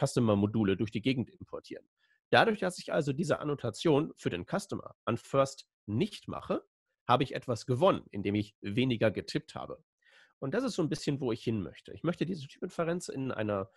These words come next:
ja, in einer Form haben wie so einen Kollegen beim Pair-Programming. Diese Typinferenz, die passt auf mich auf und sagt mir Bescheid, wenn ich irgendwas baue, was unmöglich ist. Aber wenn ich hingehe und ich mache Micromanagement, wie hier, dann mache ich meinen Kollegen halt etwas unglücklich, weil ich halt eben versuche, den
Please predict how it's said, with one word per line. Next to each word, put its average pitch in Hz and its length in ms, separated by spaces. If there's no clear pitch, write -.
ja, - 260
in 151 100
einer 127 160
Form 175 260
haben 147 220
wie 131 100
so 135 140
einen 104 180
Kollegen 127 400
beim 101 180
Pair-Programming. 85 760
Diese 101 160
Typinferenz, 139 640
die - 100
passt - 280
auf - 120
mich - 160
auf 220 180
und 147 100
sagt - 180
mir 117 80
Bescheid, - 320
wenn 107 100
ich - 100
irgendwas 135 420
baue, 110 280
was 98 160
unmöglich 104 480
ist. - 240
Aber 127 200
wenn 151 100
ich 151 100
hingehe 170 460
und 143 140
ich 131 100
mache 120 220
Micromanagement, 107 960
wie 104 280
hier, 151 420
dann 170 360
mache 147 220
ich - 80
meinen 104 160
Kollegen 104 340
halt 95 160
etwas - 220
unglücklich, 156 540
weil 95 140
ich 131 160
halt 110 140
eben 139 220
versuche, 160 420
den 147 260